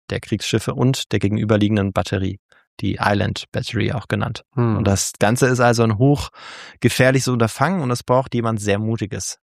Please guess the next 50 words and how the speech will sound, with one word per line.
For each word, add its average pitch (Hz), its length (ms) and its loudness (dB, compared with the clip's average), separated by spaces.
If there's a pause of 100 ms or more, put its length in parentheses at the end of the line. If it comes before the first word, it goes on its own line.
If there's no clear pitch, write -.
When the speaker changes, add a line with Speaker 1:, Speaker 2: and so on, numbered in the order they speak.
(140)
Speaker 1:
dem 95 140 -6
das 101 80 0
Speaker 2:
Ach. 110 100 4
Speaker 1:
gelingen 95 240 0
kann, 90 160 -2
David. 87 400 -2
Speaker 2:
Ich - 80 -20
hab - 100 -14
keine 104 280 2
Ahnung, 98 160 0
wer 98 60 2
das 98 100 2
sein 98 260 2
könnte, 95 240 -2
Victor. 92 260 -4
Da 90 80 -2
fällt 101 180 -4
mir 104 120 -2
wirklich 101 280 -4
niemand 92 420 -2
ein. 101 280 -6 (200)
Speaker 1:
Ja, 117 220 2 (760)
James 139 280 2
Wolfe, 180 260 4
du 139 80 0
hast 143 120 0
vollkommen 135 400 -2
richtig. 123 380 -6
Speaker 2:
<laughs> - 60 -18
Speaker 1:
Er 123 200 -2
ist 139 160 -6
dieser 131 340 0 (360)
waghalsigen 120 720 2
Speaker 2:
Tja. 123 100 -2
Speaker 1:
Aufgabe 135 420 -2
gewachsen 120 480 -2
und 117 100 0
mit 113 140 -2
über 139 220 0
tausend 131 400 0
Infanteristen 123 680 -4
an 110 80 -2
seiner 107 300 -2
Seite 101 260 -2
marschiert 101 440 -6
er 127 100 -2
am 110 120 -6
zwölften 110 400 -4
Juni 107 300 0
los 101 380 0